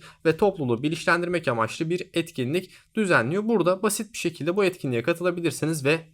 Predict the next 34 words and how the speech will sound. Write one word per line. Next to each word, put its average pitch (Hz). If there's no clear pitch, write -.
buradaki 156
quiz'i 123
tamamlayan 170
arkadaşlar 113
ilk 196
yüz 202
kişiye 143
toplamda 123
bin 196
dolar 143
yani 117
kişi -
başı -
on 180
dolarlık 107
bir 202
ödül 180
sunuyorlar 113
arkadaşlar. 120
Burada 175
quiz'deki 175
sorulara 123
ben 147
baktım. 156
Çok 190
basit 180
sorular 156
var. 147
İsim, 143
soyisim 127
ve 113
mail 143
adresinizi 113
girerek 131